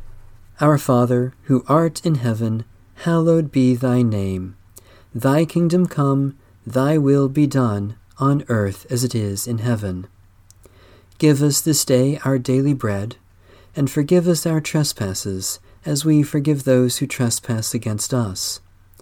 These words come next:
And lead us not into temptation, but deliver us from evil. For thine is the kingdom, and the power, and the glory, forever and ever. Amen.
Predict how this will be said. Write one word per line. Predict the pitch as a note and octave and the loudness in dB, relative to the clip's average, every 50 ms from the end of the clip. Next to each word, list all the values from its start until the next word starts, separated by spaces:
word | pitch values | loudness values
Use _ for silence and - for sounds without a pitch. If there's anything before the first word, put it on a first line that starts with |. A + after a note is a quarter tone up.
| - - - - - - - - - | -20 -20 -20 -20 -20 -20 -14 -4 0
And | C#3+ C#3 C#3 | 2 4 4
lead | C#3+ C#3+ C3 | 4 4 4
us | C3+ B2+ - | 2 2 0
not | - C3+ C3 C3 B2+ B2 - | 2 2 2 2 0 0 -4
into | A2 G#2 A#2+ G#2 | -6 -6 -6 -8
temptation, | - - A2 G2 F#2+ - - - D3 D3 C#3 - - F#2+ F2+ F#2 G2+ - _ - - - - | -6 -6 -6 -6 -8 -6 -4 -2 -2 -2 -2 -4 -6 -6 -6 -8 -8 -12 _ -20 -20 -18 -10
but | - C#3+ B2+ | -6 -4 -2
deliver | - D3+ C#3+ C#3+ C#3 A#2+ A2+ A#2+ - | 0 0 2 2 2 2 2 0 -2
us | F#2+ G#2 G#2 - - | -2 -4 -4 -4 -4
from | - - A#2+ A#2 | -2 -2 -2 0
evil. | A#2 C3 C3 A#2+ G#2+ G2 F2+ F2 F2+ - - _ - - - - - - - - - - - _ | 0 0 0 0 -2 -4 -6 -8 -10 -14 -18 _ -20 -20 -20 -20 -20 -20 -20 -20 -20 -20 -20 _
For | - - B2+ | -2 0 0
thine | A#2+ C3+ C3 C3 C#3 C#3+ D3 | 2 2 2 4 4 4 2
is | C#3 C#3+ C#3+ C3+ | 2 0 0 0
the | - D#3+ | -2 -2
kingdom, | D3 - D#3+ D3+ C3 G#2+ G2 F#2+ F#2 G2+ - - - _ _ - - _ _ - | -2 0 2 2 2 2 -2 -4 -8 -10 -12 -18 -20 _ _ -20 -20 _ _ -8
and | - G#2+ G#2+ | -4 -4 -4
the | G#2+ | -4
power, | - - - C3+ C#3 D3 D3+ D3+ D#3+ E3 E3 D#3+ - - _ _ _ - - | -6 -6 -2 0 2 2 4 2 2 0 -2 -4 -8 -16 _ _ _ -20 -12
and | - G2 G2 | -8 -6 -4
the | G#2 G2 | -4 -6
glory, | F#2 - C3+ C#3 D3 C#3 A#2+ G#2 F#2+ F2+ F2+ F2+ F#2 - _ _ _ | -6 -4 -2 2 4 4 4 4 2 -4 -8 -12 -18 -20 _ _ _
forever | - - - B2+ - - B2 C3 C3+ D3+ F3 | -14 -6 -4 -4 -2 0 0 0 0 0 0
and | F3+ F3 F3 E3+ D3+ | 0 2 2 2 2
ever. | A2 G2 F2 F#2+ F#2+ F#2 F#2 F2+ F#2 - - - - - - - - - - - - - - | 0 0 -2 -4 -4 -6 -6 -6 -10 -14 -20 -20 -20 -20 -20 -20 -20 -20 -20 -20 -20 -18 -12
Amen. | - G2 F2+ F2+ F2+ F2+ F2+ F#2 G2 G2+ G2 G2 G2 F#2+ F#2 F2+ F2+ F2+ F2 | -10 -8 -6 -6 -6 -6 -6 -4 -4 -4 -4 -4 -4 -4 -6 -6 -8 -10 -14